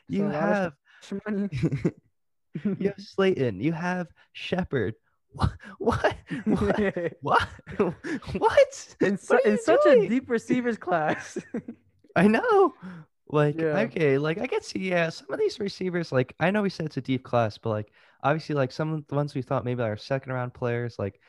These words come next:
Speaker 1: they're moving up to the first round 'cause teams really want wide receiver. They value it really high. But, like, what? <laughs> You sold,
Speaker 2: <laughs>
Speaker 1: bud. Like, <laughs> you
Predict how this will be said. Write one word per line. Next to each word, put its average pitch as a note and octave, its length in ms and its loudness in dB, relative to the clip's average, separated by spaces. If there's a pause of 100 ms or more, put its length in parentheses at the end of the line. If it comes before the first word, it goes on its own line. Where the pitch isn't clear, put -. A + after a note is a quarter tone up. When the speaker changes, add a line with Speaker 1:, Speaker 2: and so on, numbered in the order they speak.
(200)
Speaker 1:
they're B2 100 -4
moving B2+ 220 0
up A#2+ 160 -2
to A2 80 -6
the G#2 80 -2
first A#2+ 380 -2
round A2+ 200 -6
'cause G#2+ 140 -10
teams A2+ 300 -8
really G2+ 180 -4
want A#2 240 -2
wide A#2 160 -2
receiver. A2 420 -6
They G2+ 120 -6
value G2+ 340 -8
it - 20 -10
really G2+ 200 -8
high. A2+ 400 -6 (800)
But, A2 260 -2 (240)
like, A2+ 220 -14 (420)
what? - 580 -6
<laughs> G#3+ 920 2 (260)
You D#3 380 -4
sold, F3 540 -2
Speaker 2:
<laughs> - 0 -
Speaker 1:
bud. D3 320 0
Like, C3 360 2
<laughs> G3 120 -2
you F3+ 160 0